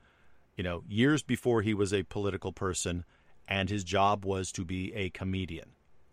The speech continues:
And I'm going, "Okay, yes, it was inappropriate. He was a comedian. Yes, he probably said things that offended people. He's a comedian." You know? And so I thought, you know, again, I'm not somebody who's a huge fan of Al Franken's politics all the time, but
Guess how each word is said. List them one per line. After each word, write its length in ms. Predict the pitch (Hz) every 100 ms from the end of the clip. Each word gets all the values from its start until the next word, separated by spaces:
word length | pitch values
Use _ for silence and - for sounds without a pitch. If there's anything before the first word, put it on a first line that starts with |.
| _ _ - - _ -
And 120 | 95
I'm 60 | 95
going, 260 | 95 98
"Okay, 320 | 139 139 113 98
yes, 300 | 113 120 -
it 80 |
was 120 | 95 101
inappropriate. 560 | 92 107 95 - 76
He 140 | - 107
was 140 | 92
a 40 | 92
comedian. 500 | 95 85 76 71 - - _ _ - - - _ _ - -
Yes, 380 | 110 120 - -
he 120 | 107
probably 400 | 117 104 98 101
said 200 | - 95
things 200 | 104 98
that 80 | 98
offended 280 | 90 95 87
people. 200 | 90 87
He's 160 | 92
a 60 | 80
comedian." 540 | 87 82 82 76 - - _ - - - _ _ - - _
You 100 | 101
know? 260 | 95 101 - -
And 180 | 107
so 160 | 98 107
I 120 | 117
thought, 300 | - 117 107 -
you 100 | 110
know, 280 | 101 101 -
again, 400 | 120 107 110 98 - _ -
I'm 120 | 117
not 180 | 123 123
somebody 260 | 120 113 107
who's 160 | 107
a 40 | 104
huge 280 | 113 110
fan 280 | - 107 104
of 80 | 98
Al 160 | 95 98
Franken's 400 | 101 101 101 -
politics 500 | 98 101 110 113 120
all 100 | 110
the 80 |
time, 340 | 117 120 120 143 - - - - -
but 240 | - 107